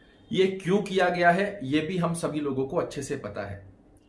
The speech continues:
जो statement कंगना रनावत ने दिए, उससे पहले मुंबई के ऊपर बहुत से लोग ऐसी बातें कह चुके हैं कि हम मुंबई के अंदर safe नहीं हैं, मुंबई safe नहीं है, ऐसी बहुत सी बातें अन्य लोग कह चुके हैं,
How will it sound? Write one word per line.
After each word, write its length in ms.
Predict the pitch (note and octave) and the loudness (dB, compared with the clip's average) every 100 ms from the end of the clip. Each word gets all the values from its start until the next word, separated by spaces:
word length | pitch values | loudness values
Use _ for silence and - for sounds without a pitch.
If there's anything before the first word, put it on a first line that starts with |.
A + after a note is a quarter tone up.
| - | -4
जो 280 | C#3+ F#3+ | 0 0
statement 680 | - - F3+ F#3 F#3 F#3+ F#3+ | 0 0 0 0 0 0 0
कंगना 380 | D3 D3+ F3 E3+ | -2 2 4 4
रनावत 320 | E3+ E3+ E3 | 4 2 0
ने 120 | E3+ | -2
दिए, 480 | - D3+ F3+ A#2 - | 0 2 4 2 0
उससे 240 | D#3 - G3+ | -8 -2 -2
पहले 360 | G3 D#3+ E3 | 0 0 0
मुंबई 380 | F#3 D3+ D3 E3 | 0 -2 0 0
के 100 | E3+ | 0
ऊपर 280 | E3+ - F3+ | -2 -2 -2
बहुत 440 | C3+ A#2+ C#3 F#3+ | -2 -4 -4 -4
से 80 | - | -2
लोग 200 | E3 E3+ | -2 0
ऐसी 200 | E3 F3 | 0 0
बातें 340 | D3+ D3+ D#3 D3 | -2 0 -2 -2
कह 140 | E3 | -2
चुके 260 | E3+ D3+ D3+ | -4 -4 -2
हैं 220 | D#3 E3+ | -2 -4
कि 80 | E3+ | -4
हम 140 | D3+ | -4
मुंबई 300 | C#3+ C3 D3+ | -4 -2 -2
के 120 | D3+ | 0
अंदर 200 | D3+ D3 | -2 0
safe 320 | D3+ D#3 E3 | -2 -4 -6
नहीं 200 | D3 D3+ | -4 -4
हैं, 140 | D3+ D#3+ | -2 -2
मुंबई 460 | C#3 C3+ C3 F3 | 0 0 2 2
safe 280 | F#3+ F#3 F3 | 2 0 -2
नहीं 280 | E3 D3+ D#3+ | -2 -2 -2
है, 240 | C#3+ E3+ - - - | -4 -6 -12 -18 -4
ऐसी 260 | D#3 E3 G3 | -2 -2 -4
बहुत 420 | A#2 C3+ F3 F3 | -4 -2 -2 -2
सी 100 | F#3+ | 0
बातें 440 | D#3 D3 F3 B2 | 0 0 -4 -4
अन्य 280 | C3+ D#3 E3+ | -4 -2 0
लोग 280 | D#3 D#3 D3+ | 0 -2 -2
कह 140 | E3 | -2
चुके 220 | E3 D3 | -2 -6
हैं, 340 | C#3+ D3 G3 | -4 -4 -6